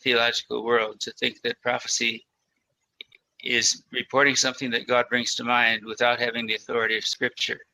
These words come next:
But, um, people who believe in God's providence believe that he directs all of our thoughts. So, uh, why should it be a surprise that he could bring thoughts to mind that would be helpful in the situations in which we, which we find ourselves from week to week?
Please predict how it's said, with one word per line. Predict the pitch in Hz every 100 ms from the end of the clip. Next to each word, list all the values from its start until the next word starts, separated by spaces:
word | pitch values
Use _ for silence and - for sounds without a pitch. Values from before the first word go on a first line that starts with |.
| _ _ _ _ _ _ _ _ -
But, | 120 113 110
um, | 113 107 110 - _ _ _
people | 143 127 127
who | 120
believe | 127 120
in | 117
God's | 120 113
providence | - 127 127 113 113
believe | - 120 117
that | 110
he | 120
directs | 113 117 120 -
all | 120
of | 117
our | 110
thoughts. | - 117 120 -
So, | - 120 117 - _ _ _ _ _ _ _ _ _ _ _ -
uh, | - - - _ _ _ - -
why | - 120
should | - 117
it |
be | 110
a | 113
surprise | 113 123 120 113
that | 107
he | -
could | - - _ _ _ _
bring | 123 117
thoughts | 113 - 120 117 -
to |
mind | 110 113 110 107
that | 110
would | 107
be | 104
helpful | 104 113 - 113 107
in | 117 - 107 104
the | -
situations | - 127 - 110 - 104 -
in | 110
which | - -
we, | 104 - _ _ _ _ _
which | - -
we | 117
find | - 113 107
ourselves | 104 120 110 107
from | - 107
week | 107 107
to | 117
week? | 110 110